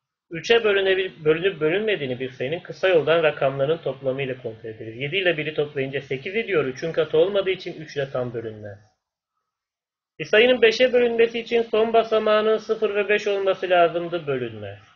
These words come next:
Bunu gözle denemeniz lazım. Ben yazarak deniyorum. Yetmiş bir bölü yedi, bu da tam bölünmez. Çünkü on kere yedi yetmiştir, bir artıyor. Bunların hiçbirisine bölünmediği için yetmiş bir kesinlikle asaldır.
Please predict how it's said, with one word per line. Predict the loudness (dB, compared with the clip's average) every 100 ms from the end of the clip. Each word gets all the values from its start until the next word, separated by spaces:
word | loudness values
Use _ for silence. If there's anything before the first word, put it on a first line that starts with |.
| _ _
Bunu | -6 -2
gözle | 4 4 6 4
denemeniz | 4 -2 -6 -10 -8
lazım. | -8 -8 -4
Ben | -2
yazarak | -2 0 0 0 -4
deniyorum. | -10 -8 -6 -2
Yetmiş | -2 -2 -14 -8
bir | -8 0
bölü | 0 0
yedi, | -2 -2 0 0 -4 _ _ _ -6
bu | 2
da | 2
tam | 4 0 0
bölünmez. | -4 -4 -2 -2 -4
Çünkü | -10 -8 -2
on | 2 2
kere | 2 0 0
yedi | -4 -4 -6
yetmiştir, | -4 -6 -6 -12 -12 -10 -6 -6 -6
bir | -6 -4
artıyor. | -2 -2 -4 -14 -14 -18 _ _ _ _ _ _ _ _ _ _ _ _
Bunların | 2 4 4
hiçbirisine | 2 -4 -4 -2 0 2
bölünmediği | 2 2 0 0 -6
için | -6 -6
yetmiş | -4 -6 -6 -10 -10
bir | -10
kesinlikle | -8 -10 -8 -10 -8 -8
asaldır. | -8 -8 -12 -12 -18 _